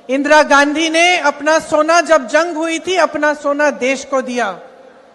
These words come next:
मेरी माँ का मंगलसूत्र इस देश को कुर्बान हुआ है। और अगर मोदी जी मंगलसूत्र का महत्व समझते, तो वो ऐसी अनैतिक बातें नहीं करते।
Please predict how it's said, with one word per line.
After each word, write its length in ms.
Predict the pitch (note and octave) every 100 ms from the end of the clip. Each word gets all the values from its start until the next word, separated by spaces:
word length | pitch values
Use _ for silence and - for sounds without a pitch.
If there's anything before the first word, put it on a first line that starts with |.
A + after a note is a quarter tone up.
| _ A3
मेरी 420 | B3 C#4+ E4+ E4
माँ 360 | C4+ C#4+ E4+ E4+
का 100 | E4
मंगलसूत्र 760 | D4+ D#4 D#4 D#4 D#4 D#4+ E4+
इस 200 | F#4 D#4
देश 440 | G#3+ - D4+ D4+ -
को 120 | D#4+
कुर्बान 480 | E4 C#4 C4 C4+ B3+
हुआ 240 | B3 B3
है। 380 | A#3 G3+ F3+ - - - - - -
और 140 | C4 D4+
अगर 260 | D#4 D#4+
मोदी 440 | D#4 D#4 D#4 F4 E4+
जी 500 | D#4 D#4+ C4+ B3 - - - - -
मंगलसूत्र 880 | B3 D4 D#4 D#4+ E4 - D#4 C4+ D4+
का 200 | D#4 D4+
महत्व 500 | C#4 B3 C#4+ C#4+ D4+
समझते, 680 | - C4 C4+ B3+ C4 C#4 G#3+ - - - -
तो 120 | C4
वो 120 | C4
ऐसी 420 | B3 A#3+ A#3+ C#4+ C4
अनैतिक 560 | A#3 A3+ A3+ A#3+ A3+
बातें 280 | G#3 G3+ A3
नहीं 220 | G3+ G3+
करते। 400 | G#3 F3+ - F#3